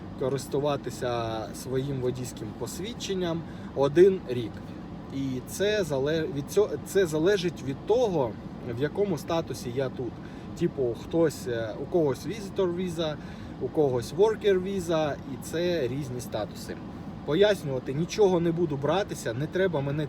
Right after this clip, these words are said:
чіплятися до цих слів. Я вам передав те, що мені сказав поліцейський, і я буду робити так, як мені запропонував поліцейський. Отже, е, ваші, е,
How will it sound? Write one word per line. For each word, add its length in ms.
чіплятися 580
до 140
цих 260
слів. 360
Я 140
вам 240
передав 440
те, 200
що 160
мені 260
сказав 400
поліцейський, 720
і 40
я 160
буду 360
робити 480
так, 180
як 240
мені 320
запропонував 760
поліцейський. 600
Отже, 300
е, 800
ваші, 400
е, 760